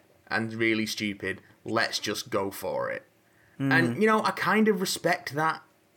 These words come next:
Speaker 2: Yeah.
Speaker 1: chutzpah. You
Speaker 2: The
Speaker 1: know?
Speaker 2: what, sorry?
Speaker 1: That chutzpah.
Speaker 2: The chutzpah.
Speaker 1: Yeah, I kinda respect the, the balls on 'em for doing that. It's like,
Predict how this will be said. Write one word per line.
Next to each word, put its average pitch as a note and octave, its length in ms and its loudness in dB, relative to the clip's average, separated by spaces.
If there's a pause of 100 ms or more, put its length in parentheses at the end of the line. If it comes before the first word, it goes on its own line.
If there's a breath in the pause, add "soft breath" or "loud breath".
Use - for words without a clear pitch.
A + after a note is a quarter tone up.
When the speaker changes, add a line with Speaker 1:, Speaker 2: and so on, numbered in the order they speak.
(240)
Speaker 2:
Yeah. D#3+ 400 8
Speaker 1:
chutzpah. A#2+ 440 0 (840)
You A#2+ 80 -2
Speaker 2:
The B2+ 80 4
Speaker 1:
know? F3 80 8
Speaker 2:
what, G3+ 100 8
sorry? F#3 300 4
Speaker 1:
That - 300 -6
chutzpah. - 760 -2 (260)
Speaker 2:
The E3+ 140 8
chutzpah. - 840 4 (140)
Speaker 1:
Yeah, F#3 200 2
I D3+ 60 0
kinda G3+ 260 2
respect F3+ 640 -2
the, D3+ 280 6
the D3 100 4
balls E3 460 4
on C#3 120 4
'em A#2+ 120 2
for A#2 120 -4
doing C#3 340 2
that. E2+ 220 -10 (520 soft breath)
It's - 120 -8
like, A#2+ 280 0